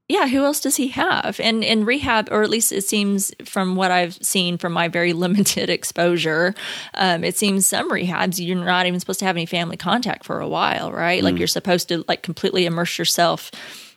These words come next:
Speaker 1: you know, in the experience in rehab and devote all of your time and energy to that and not have, like, the distractions of family, 'cause family can not always be such a positive thing, right?
Speaker 2: Yeah.
Speaker 1: I mean, it could be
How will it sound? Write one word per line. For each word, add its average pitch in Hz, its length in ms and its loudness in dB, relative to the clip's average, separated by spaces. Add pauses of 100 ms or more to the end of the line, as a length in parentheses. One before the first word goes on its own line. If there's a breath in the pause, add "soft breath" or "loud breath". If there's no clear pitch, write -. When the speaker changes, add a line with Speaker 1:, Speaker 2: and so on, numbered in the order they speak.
(120)
Speaker 1:
you 180 120 4
know, 170 120 4
in 185 180 2
the 180 60 2
experience 170 640 0
in 170 220 -2
rehab 170 400 2
and 165 100 0
devote 170 300 0
all 170 240 2
of 160 80 -6
your 170 100 -2
time 165 320 -2
and 165 80 -2
energy 165 380 -2
to - 160 -4
that 165 320 0
and 165 80 -2
not 165 160 -2
have, 165 320 -2
like, 160 180 -6
the - 80 -6
distractions 160 840 -2
of 156 100 -4
family, 160 640 -2 (200 loud breath)
'cause 233 220 0
family 220 320 2
can 170 320 -2
not 185 260 2
always 175 220 2
be 214 240 2
such - 220 -4
a - 20 -8
positive 165 440 -4
thing, - 340 0
right? 160 300 0
Speaker 2:
Yeah. 170 100 0
Speaker 1:
I - 20 -2
mean, 165 140 -2
it 170 80 -6
could 175 100 -2
be 170 260 0